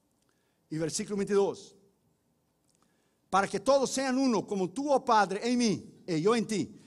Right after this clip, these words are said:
que también ellos sean uno en nosotros, para que el mundo crea que tú me enviaste. La gloria que me diste, yo les he dado, para que sean uno, así como nosotros somos uno. Aquí habla del amor fraternal, la importancia, como dice Salmo uno tres tres,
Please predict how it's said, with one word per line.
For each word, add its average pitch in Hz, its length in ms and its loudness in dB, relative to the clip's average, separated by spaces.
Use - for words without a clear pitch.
que 180 100 -6
también 220 300 0
ellos 262 220 2
sean 233 280 2
uno 277 160 2
en 269 60 0
nosotros, 208 500 -2
para 175 220 -2
que 180 100 -6
el 156 60 -4
mundo 254 280 -2
crea 226 300 4
que 185 100 -6
tú 220 160 -6
me 233 100 0
enviaste. 196 420 -4
La 151 140 -4
gloria 247 300 2
que 240 140 -2
me 233 100 -2
diste, 214 380 -2
yo 214 140 2
les 226 180 2
he 233 80 2
dado, 202 340 4
para 175 200 0
que 160 100 -8
sean 233 320 2
uno, 233 380 4
así 151 220 -8
como 175 200 -4
nosotros 202 460 -2
somos 180 320 -4
uno. 151 200 -4
Aquí 214 180 -6
habla 240 280 0
del 202 180 2
amor 220 360 2
fraternal, 175 580 -6
la 170 180 -4
importancia, 202 600 -4
como 208 180 -6
dice 214 240 -6
Salmo 220 320 -4
uno 254 280 -2
tres 214 280 -6
tres, 240 460 -4